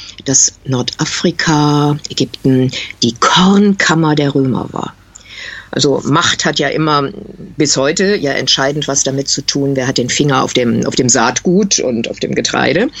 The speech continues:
Und die, äh, Römer haben eben ihren Handel über das Mittelmeer,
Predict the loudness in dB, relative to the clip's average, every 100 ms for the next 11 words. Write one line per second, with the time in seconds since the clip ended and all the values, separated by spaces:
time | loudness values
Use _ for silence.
0 | -12 -10 -12 -16 -2 0 2 2 2 2
1 | 0 -2 0 2 2 4 2 2 2 0
2 | 0 0 0 0 0 2 2 2 0 0
3 | 0 0 0 2 4 4